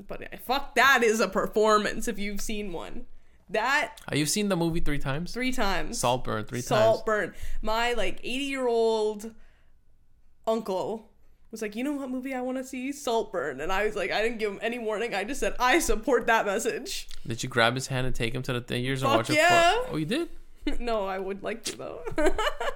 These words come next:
Speaker 2: I think he would be concerned with certain parts of the movie afterwards.
Speaker 1: I don't know if I'd wanna sit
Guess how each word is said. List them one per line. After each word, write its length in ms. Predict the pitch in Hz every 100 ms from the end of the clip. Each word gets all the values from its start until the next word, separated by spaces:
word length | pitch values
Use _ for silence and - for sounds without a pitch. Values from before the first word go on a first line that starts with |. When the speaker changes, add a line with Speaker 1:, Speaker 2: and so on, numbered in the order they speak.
| - - - -
Speaker 2:
I 80 | 123
think 240 | 170 165
he 80 | 165
would 140 | 143
be 80 | 139
concerned 480 | - 135 - 135 123
with 100 | 117
certain 240 | - 117
parts 300 | 113 113 110
of 60 | -
the 40 | 107
movie 200 | 113 110
afterwards. 260 | - -
Speaker 1:
I 40 | 415
don't 80 | 508
know 120 | 349
if 60 | 302
I'd 120 | 226
wanna 400 | 202 196 180 170
sit 260 | - 214